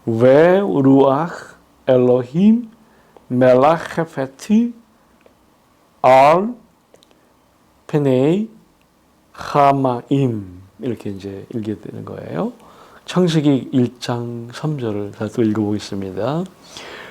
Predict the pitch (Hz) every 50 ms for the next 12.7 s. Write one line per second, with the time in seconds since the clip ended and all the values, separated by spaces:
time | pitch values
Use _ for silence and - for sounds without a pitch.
0 | - - - - - 120 117 135 143 147 160 180 190 190 185 170 165 151 143 135
1 | 127 127 123 127 143 170 196 226 254 269 - - _ _ _ _ _ _ _ _
2 | _ _ _ _ _ - 127 120 120 120 120 127 131 127 - - - 170 180 202
3 | 226 247 247 226 - - - _ _ _ _ _ _ _ _ _ _ _ _ _
4 | _ _ - 127 123 127 139 143 143 139 143 - - 190 208 226 233 226 220 -
5 | _ _ _ _ _ _ _ _ _ _ _ _ _ _ - _ - 151 147 143
6 | 135 123 120 135 151 180 214 240 247 - - _ _ _ _ _ _ _ _ _
7 | _ _ _ _ _ _ _ _ - _ 110 101 104 113 127 131 135 139 139 139
8 | 139 143 139 - - - 202 208 226 240 247 247 240 - _ _ _ _ _ _
9 | _ - - 143 131 127 120 110 101 95 - - _ _ _ _ - 139 143 147
10 | 269 254 160 - 180 175 156 135 113 120 120 117 117 117 127 143 165 170 _ _
11 | _ _ _ _ _ _ - 143 139 147 147 151 170 180 156 127 - _ _ _
12 | _ _ _ _ _ _ - 113 110 117 117 113 -